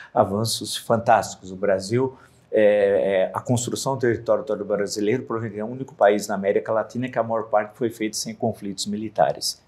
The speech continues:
né? É, e ao longo da história mais recente, o Itamaraty, infelizmente, foi seguindo caminhos que não eram os, aqueles, é, desenhados pelo Barão do Rio Branco.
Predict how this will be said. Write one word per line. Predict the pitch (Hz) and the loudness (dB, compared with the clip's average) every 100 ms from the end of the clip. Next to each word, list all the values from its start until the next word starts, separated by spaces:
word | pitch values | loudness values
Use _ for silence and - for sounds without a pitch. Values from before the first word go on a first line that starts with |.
| - | -4
né? | 113 113 - - - - - _ - | -4 -4 -12 -18 -18 -18 -20 _ 6
É, | 147 160 | 8 8
e | 185 | 8
ao | 139 | 6
longo | 117 117 | 4 0
da | 110 107 | 0 0
história | - 98 98 | 2 2 2
mais | 101 101 | -2 -2
recente, | 113 - 117 120 | -2 -2 -4 -4
o | 131 | -4
Itamaraty, | 127 113 113 120 - | 0 2 0 -2 -6
infelizmente, | 113 113 113 104 107 107 | -8 -4 -4 -4 -6 -6
foi | - | -4
seguindo | 113 - 98 101 104 | -2 -2 -6 -6 -4
caminhos | - 92 90 101 101 104 - - - | 0 -2 0 -4 -2 -2 -4 -4 -4
que | 127 | 0
não | 117 | 4
eram | 95 104 | 4 4
os, | 101 - 101 95 | 2 -2 0 2
aqueles, | 95 101 98 101 - | 2 0 0 0 2
é, | 104 101 | 2 2
desenhados | 104 101 101 95 104 101 104 92 | 0 -4 -4 0 0 0 -6 -10
pelo | - 95 98 95 95 | -2 0 2 0 0
Barão | 98 95 101 | 2 0 0
do | 101 | 0
Rio | 110 | 2
Branco. | 98 95 85 - | 2 0 -2 -8